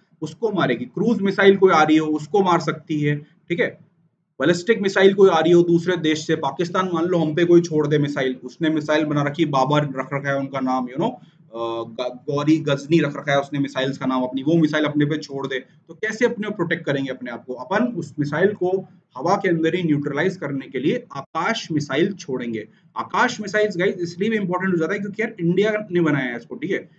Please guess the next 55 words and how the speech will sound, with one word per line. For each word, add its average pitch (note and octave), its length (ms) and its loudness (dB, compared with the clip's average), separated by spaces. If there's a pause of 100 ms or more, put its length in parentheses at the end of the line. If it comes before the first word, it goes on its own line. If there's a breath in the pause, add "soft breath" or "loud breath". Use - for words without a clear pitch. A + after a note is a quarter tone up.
(200 soft breath)
हमने G3 200 0
किसी F3+ 220 -2
से G3 140 2
लिया E3+ 360 4
नहीं G3 160 0
है C3+ 120 0
ये, A2+ 160 -4
हमने D3+ 180 -2
किसी F3 180 -6
से F#3 120 0
लिया D3+ 300 2
नहीं, A3+ 140 -2
हमने E3 280 -4
खुद F#3 220 -4
बनाया F3 280 0
है। G#2+ 120 -8 (300 loud breath)
किसने F#3+ 260 -6
बनाया? G3 240 -2
डीआरडीओ F3 520 4
ने F#3+ 100 2
बनाया C#3+ 260 2
है, G#2 100 -10 (760)
तो - 60 -18
और F3 260 2
important G3 400 0
हो F3+ 80 0
जाता F3 180 0
है E3 60 0
अपने D#3+ 180 -2
लिए। C#3+ 220 -2 (320)
Indianization E3+ 640 0
of E3+ 60 -6
technology D3+ 640 0
का E3 80 2
example C3+ 460 -2
दे E3 80 2
सकते D3+ 280 -4
हो C#3+ 60 0
आप C#3+ 140 -4
इसमें, C3+ 280 -8
ठीक F#3+ 160 -8
है। B3 60 -4 (380 soft breath)
तो D3 60 -4
गाइस - 260 0
range A3 340 2
इसकी A#3 220 -4
छोटी F3+ 360 -4
है A#3 100 2
यार, A3+ 180 6
काफी G#3 260 -2
तीस G#3+ 300 -2
किलोमीटर G3+ 440 0
लगभग, F3+ 380 0
you E3 140 -2
know, C4+ 180 -2